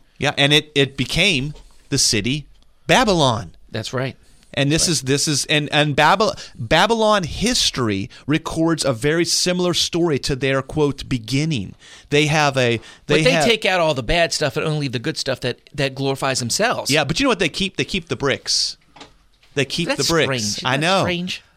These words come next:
Speaker 1: I know. It's, it's funny. So, so here we have God bringing languages. He confuses the languages, and he, and, and, you know, it'd be,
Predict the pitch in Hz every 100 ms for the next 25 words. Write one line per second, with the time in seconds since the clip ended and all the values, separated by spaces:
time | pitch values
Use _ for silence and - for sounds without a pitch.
0 | - 131 151 175 135 - 135 - 160 165
1 | 117 - 143 131 - - - 175 156 151
2 | 214 220 165 196 156 113 143 147 175 180
3 | 123 147 170 170 160 151 - - 131 156
4 | 190 160 135 120 - 131 131 117 139 165
5 | 180 196 160 131 135 147 151 139 127 110
6 | 92 131 127 - - - - _ 147 143
7 | - 156 165 139 127